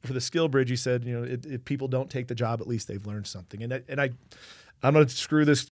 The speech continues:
this number up, but I think it's something like, uh, it's upwards of seventy to eighty percent of people that get out of the military do not stick with their first job.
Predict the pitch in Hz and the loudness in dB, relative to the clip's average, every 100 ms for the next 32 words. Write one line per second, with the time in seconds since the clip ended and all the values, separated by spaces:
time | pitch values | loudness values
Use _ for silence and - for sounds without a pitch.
0 | - 120 135 131 135 127 113 110 120 160 | 0 2 4 6 6 6 6 4 4 6
1 | 170 247 226 - 175 180 175 147 - 143 | 6 6 4 6 4 4 2 0 2 -2
2 | 123 160 143 165 196 165 127 - 143 156 | -2 -6 -2 0 2 0 -2 2 4 4
3 | 175 180 156 156 143 151 143 131 - 135 | 2 0 0 -2 -2 -2 -4 -6 -4 -2
4 | 131 123 _ - 123 117 117 113 - - | -4 -8 _ -4 0 0 0 -4 -14 -6
5 | 147 143 147 135 135 123 117 123 123 113 | -4 0 0 4 2 2 -2 -2 -2 -6
6 | 104 101 123 120 123 - - 127 120 120 | -6 -2 -2 0 -2 -4 -4 -4 -2 -4
7 | 110 110 101 101 92 - 101 95 | -4 -4 -6 -6 -10 -10 -12 -14